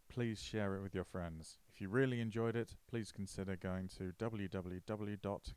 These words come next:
k o hyphen f i dot com forward slash Eddie French, E D D I E F R E N C H, and donating a small amount of money in order that new projects may be made. If not,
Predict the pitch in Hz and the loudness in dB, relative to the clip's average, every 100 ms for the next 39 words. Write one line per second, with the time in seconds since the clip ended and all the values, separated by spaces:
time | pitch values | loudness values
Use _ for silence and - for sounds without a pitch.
0 | - - 123 113 - 95 92 90 - 98 | -8 -2 0 2 2 2 2 0 0 0
1 | - 92 87 113 - - 98 92 90 - | 0 -4 -2 -4 -4 -4 -2 0 -2 0
2 | 117 - 92 90 90 - 110 98 - 90 | -2 -2 -6 -4 -4 -2 -2 -2 -4 -6
3 | 90 - - - - - - 107 101 - | -6 -8 -14 -20 -20 -8 -2 0 0 0
4 | 98 98 - - - - 120 104 98 92 | 0 0 -4 -10 -12 -10 -4 -2 -2 -4
5 | 98 90 - 104 98 90 87 90 - 98 | -4 -6 -6 -6 -4 -6 -8 -10 -10 -8
6 | 95 92 92 87 90 - 101 117 131 - | -4 -2 -2 -4 -6 -4 -2 0 -2 -8
7 | - - - - - - - 104 107 101 | -16 -20 -20 -20 -20 -20 -8 -2 0 0
8 | - 107 101 98 95 - 95 92 - - | -2 0 2 2 -2 -4 -4 -6 -8 -8
9 | 101 92 - - 107 95 90 87 - 92 | -6 -6 -6 -2 0 0 -2 -4 -6 -4
10 | 90 92 87 - - - _ - 110 95 | -2 -4 -6 -14 -20 -20 _ -4 0 2
11 | 92 92 92 85 95 - - 117 104 - | 2 2 0 0 -4 -6 -4 0 0 0
12 | 90 92 85 - 85 87 90 82 80 78 | -2 -2 -4 -4 -6 -4 -4 -4 -6 -8
13 | - - - - _ _ - - 120 - | -14 -20 -20 -20 _ _ -10 -2 -2 0
14 | 127 - - | 0 0 -6